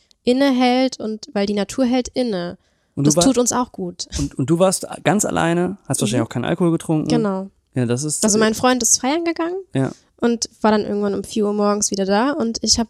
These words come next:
Speaker 1: wirklich die ganzen, bin dann irgendwann selber um so um zwei ganz gemütlich ins Bett gegangen und es war wirklich, hat einfach gut getan.
Speaker 2: Hat sich das irgendwie ausgewirkt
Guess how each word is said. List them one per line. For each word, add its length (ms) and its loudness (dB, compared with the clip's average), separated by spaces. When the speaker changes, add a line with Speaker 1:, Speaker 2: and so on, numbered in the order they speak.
Speaker 1:
wirklich 300 -2
die 80 -12
ganzen, 720 -4
bin 120 0
dann 180 0
irgendwann 360 -2
selber 320 0
um 120 -8
so 80 -10
um 140 -10
zwei 480 2
ganz 260 -2
gemütlich 280 -6
ins 100 -8
Bett 180 -2
gegangen 420 -4
und 160 -4
es 80 4
war 80 2
wirklich, 580 2
hat 200 -6
einfach 500 0
gut 160 -2
getan. 340 -6
Speaker 2:
Hat 180 -2
sich 180 0
das 160 0
irgendwie 220 4
ausgewirkt 600 -4